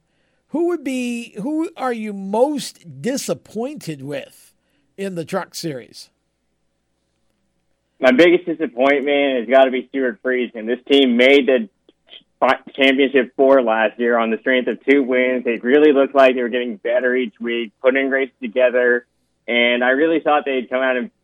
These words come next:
Speaker 2: be a contender for multiple wins and the, the championship again this year, but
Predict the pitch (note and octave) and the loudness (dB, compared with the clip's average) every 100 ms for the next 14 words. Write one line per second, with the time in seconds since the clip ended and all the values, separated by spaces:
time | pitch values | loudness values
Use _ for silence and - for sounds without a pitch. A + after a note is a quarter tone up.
0 | - C3 B2+ B2+ A#2+ B2+ B2 A2 A#2+ A2+ | -8 -2 -2 -4 -4 -2 -2 -4 -2 -2
1 | A#2 B2 B2 B2+ A2+ B2+ B2 A#2+ A#2 A#2 | -2 -4 -4 -6 -4 -4 -4 -4 -6 -4
2 | A#2 G#2 _ B2 - - B2+ B2 A#2 A2+ | -6 -8 _ -12 -10 -2 -2 0 -2 -2
3 | G2+ B2 B2+ A2+ - G#2 G#2+ G2+ A#2 A2+ | 0 0 0 -2 -4 -4 -2 0 2 2
4 | A2+ | 2